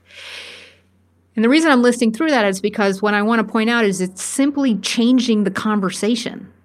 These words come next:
It's changing the discussion from whatever discussion they were having before that was tangling them up to this very sort of equalizing, sticky note based, and at first they roll their eyes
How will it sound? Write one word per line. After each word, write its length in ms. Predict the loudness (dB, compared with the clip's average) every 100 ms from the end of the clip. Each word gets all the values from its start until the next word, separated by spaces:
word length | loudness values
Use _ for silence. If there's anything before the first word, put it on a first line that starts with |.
| _ -20 -20 -2
It's 260 | -2 -2 -6
changing 720 | -2 0 2 2 2 0 0
the 60 |
discussion 680 | -2 -4 -4 -4 -2 -4 -4
from 600 | -4 -4 -2 -2 -4 -8 -10 -2
whatever 440 | 2 4 4 4
discussion 440 | 0 0 -2 0 0
they 80 | 0
were 80 |
having 260 | 0 0 0
before 280 | -2 -2 0
that 160 | -2 -4
was 160 | -6
tangling 560 | -4 -4 -2 -2 -2 -4
them 140 | -2
up 300 | 0 0 -2 -14 _ _ _ _ _ _ _ _ _ -6
to 520 | 0 2 2 0 -4 -12 -6
this 280 | 0 0 0
very 580 | -2 0 2 2 0 0
sort 200 | -2 -2
of 100 | 0
equalizing, 1120 | 0 0 0 0 0 0 0 -2 -4 -4 -4 -6
sticky 460 | -8 -6 -4 -2
note 340 | 0 0 -2 -2
based, 720 | 0 2 0 -2 -6 -12 -16 _ _ _ -6
and 100 | -4
at 100 | 0
first 280 | 0 0 0
they 120 | 0
roll 220 | 2 2
their 200 | 2 0
eyes 540 | 0 0 0 0 -2